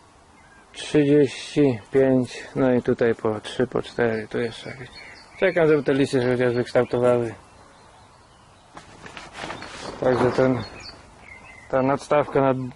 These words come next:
taka nad ten baldachim, bardzo dobra sprawa, szkoda, że na, że wcześniej na to nie wpadłem. Tutaj chyba też nic z marchwi, z tego nic nie będzie. Nie wiem czemu. Chyba już przestanę sadzić to,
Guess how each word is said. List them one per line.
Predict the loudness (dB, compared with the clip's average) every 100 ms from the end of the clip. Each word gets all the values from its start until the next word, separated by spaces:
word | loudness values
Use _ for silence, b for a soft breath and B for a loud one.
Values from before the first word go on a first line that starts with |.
| -4
taka | -2 2 0 0 -2
nad | 0 0 2
ten | 2 2
baldachim, | 2 2 2 2 -2 -2 -6 -12 -10
bardzo | 0 0 2
dobra | 2 2
sprawa, | 2 2 4
szkoda, | 4 6 6
że | 6
na, | 2 -4 -12 -12 -6 2
że | 2
wcześniej | 4 4 4
na | 4
to | 2
nie | 2
wpadłem. | 2 4 4 4 0 -6 _ B B B B B B
Tutaj | 0 2 2
chyba | 4 2
też | 4 2
nic | 2 -2
z | 0
marchwi, | 0 2 0 -2
z | 0
tego | 2 2
nic | 2 2
nie | 2
będzie. | 4 4 4 2 0
Nie | 2
wiem | 2 2
czemu. | 2 2 0 -4 -10 B B B B B -18
Chyba | -6 0 2
już | 2
przestanę | -2 0 2 0 2
sadzić | 0 0 -2
to, | -2 -2